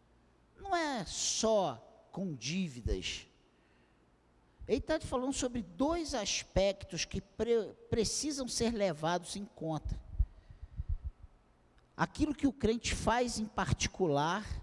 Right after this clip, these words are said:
e aquilo que ele faz em público.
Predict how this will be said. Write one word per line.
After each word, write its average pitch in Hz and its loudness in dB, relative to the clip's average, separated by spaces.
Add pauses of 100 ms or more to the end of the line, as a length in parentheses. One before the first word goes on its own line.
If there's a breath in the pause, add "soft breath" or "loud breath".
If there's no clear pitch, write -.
(600 soft breath)
e 208 0
aquilo 233 0 (140)
que - -4
ele 208 2
faz 175 0
em 220 -2
público. 214 0